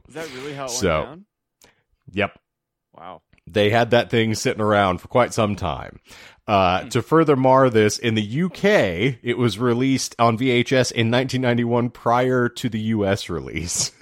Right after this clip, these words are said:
Speaker 2: So Captain America made it overseas before it was released in the motherland, which is just devastating. Furthermore, the film was also given a limited international release. In the Philippines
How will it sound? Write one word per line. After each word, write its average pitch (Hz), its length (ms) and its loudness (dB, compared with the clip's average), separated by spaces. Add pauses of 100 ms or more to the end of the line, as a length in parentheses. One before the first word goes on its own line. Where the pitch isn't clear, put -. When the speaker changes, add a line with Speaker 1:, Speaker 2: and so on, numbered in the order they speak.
(120)
Speaker 2:
So 107 200 -4
Captain 156 400 0
America 143 480 2
made 120 200 0
it 113 60 -4
overseas 110 600 -4
before 101 340 -8
it - 80 -10
was 107 160 -8
released 113 400 -8
in 117 80 -8
the 110 80 -8
motherland, 92 800 -8 (880)
which - 140 -8
is 110 140 -4
just 110 520 -10
devastating. 85 800 -4 (340)
Furthermore, 160 580 4
the 127 120 0
film 180 260 2
was 139 140 2
also 160 320 2
given 127 480 0
a 113 100 0
limited 120 420 -2
international 117 680 -2
release. 151 540 -2 (480)
In 170 180 2
the 156 80 2
Philippines 226 1080 -2